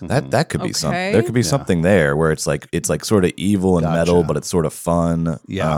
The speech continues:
Speaker 1: Um,
Speaker 2: Gotcha.
Speaker 1: so I don't know. Maybe,
Speaker 3: Okay.
Speaker 1: maybe I'll just
Speaker 2: Mm-hmm.
Speaker 1: get that. I don't know. Um, or something,
Speaker 3: I
Speaker 1: some,
Speaker 3: mean,
Speaker 1: you know, variation
Speaker 3: yeah.
Speaker 1: on that.
Speaker 2: What about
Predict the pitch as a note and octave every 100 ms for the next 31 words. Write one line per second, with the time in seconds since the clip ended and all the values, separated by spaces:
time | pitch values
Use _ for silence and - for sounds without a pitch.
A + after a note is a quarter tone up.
0 | D2 C#2 C2+ B1+ - D#2+ D#2 - - F2+
1 | E2+ D#2+ B2 G#2+ C#2+ C#2 G#2+ A#2+ G2 E3+
2 | F#3 C#3 C3 F#2 F2 D#2 - D2+ D#2 C#2+
3 | - D#2 D#2 D#2 D2+ D2 D2+ - D2+ D2
4 | D2 C#2 - _ _ - - F2 F2 G#2+
5 | F2 E2+ - E2+ A#3+ A#3+ A3+ - D#3 D3
6 | - D3 A3+ A3 G3 F#3 F#3 - - _
7 | _ - A2 C#3 C#3 B2+ A2 G#2